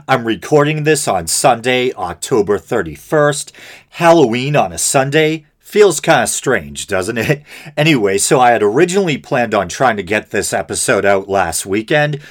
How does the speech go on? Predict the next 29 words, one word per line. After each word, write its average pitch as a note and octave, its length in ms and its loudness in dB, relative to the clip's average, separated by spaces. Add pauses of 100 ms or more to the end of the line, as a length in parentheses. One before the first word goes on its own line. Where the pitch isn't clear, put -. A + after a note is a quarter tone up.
(240)
but D3+ 380 2
obviously A2+ 640 4
that F2 260 0
didn't D#2+ 220 -6
happen. E2+ 500 -6 (340)
But F#3 160 -2
that's F#4+ 300 2
okay. A2+ 460 0
Speaking D3+ 460 -2
of E2 100 -8
Halloween, G#2+ 600 -2
bought D3+ 280 0
myself C#3 480 0
a C3 40 -2
little A#2 280 0
time B2+ 600 -2 (320)
by A#2 220 6
re-releasing A2+ 840 0
a F2+ 80 -6
couple G#2+ 340 -2
of F#2 100 -2
old G2+ 240 -2
Halloween G2+ 540 -4
specials. C3+ 720 -2 (420)
I'm D3 220 0
joking E3 480 2
there D3+ 180 6
a D3+ 60 4
little, D3 420 2